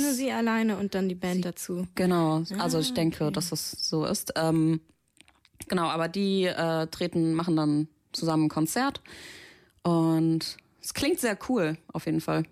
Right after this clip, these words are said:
Speaker 1: Ja, die meisten, wenn sie einmal in Köln sind, kommen sie auch öfters wieder <laughs> nach Köln, wenn's ganz gut läuft. Ähm, ja gut, äh, Köln-Campus-HörerInnen kennen dich wahrscheinlich auch so schon, aber was ist denn,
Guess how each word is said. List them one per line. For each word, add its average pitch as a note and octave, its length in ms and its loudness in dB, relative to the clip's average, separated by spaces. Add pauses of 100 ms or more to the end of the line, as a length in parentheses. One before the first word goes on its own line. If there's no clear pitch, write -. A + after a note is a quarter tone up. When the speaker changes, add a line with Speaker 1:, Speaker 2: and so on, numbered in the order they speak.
(280)
Speaker 1:
Ja, A3+ 280 2
die G3+ 80 2
meisten, G#3+ 360 2
wenn G#3 80 2
sie G3 120 0
einmal G3 260 2
in F#3 60 0
Köln G3+ 260 0
sind, G3+ 160 0
kommen G#3 220 0
sie F3+ 120 -2
auch F3 220 -2 (380)
öfters G#3 400 -2
wieder F#3 320 2
<laughs> G#3 320 -4
nach B3+ 260 -2
Köln, A#3+ 380 2
wenn's A3+ 240 0
ganz A3 280 -2
gut F#3+ 200 -2
läuft. G#3+ 560 0 (500)
Ähm, A#3 720 4 (260)
ja A3+ 120 0
gut, A#3 500 0
äh, G3+ 380 0 (160)
Köln-Campus-HörerInnen A3 1300 0
kennen B3+ 340 2
dich A#3+ 160 0
wahrscheinlich A3+ 460 2
auch G#3 100 2
so A#3 300 2
schon, F#3+ 360 2
aber F#3+ 280 2
was G3+ 160 0
ist - 180 -4
denn, G3+ 240 2